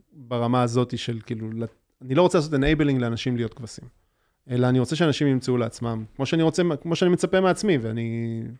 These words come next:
מישהי שאלה למה אני...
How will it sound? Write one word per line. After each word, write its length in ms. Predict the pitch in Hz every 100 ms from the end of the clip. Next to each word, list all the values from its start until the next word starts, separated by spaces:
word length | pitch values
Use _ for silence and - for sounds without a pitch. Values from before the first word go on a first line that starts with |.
| _ _ _ _ _ _ _ _ _ -
מישהי 340 | 120 110 120
שאלה 400 | 123 117 127 123
למה 340 | 123 135 139
אני... 960 | 131 123 120 120 113 113 113 113 113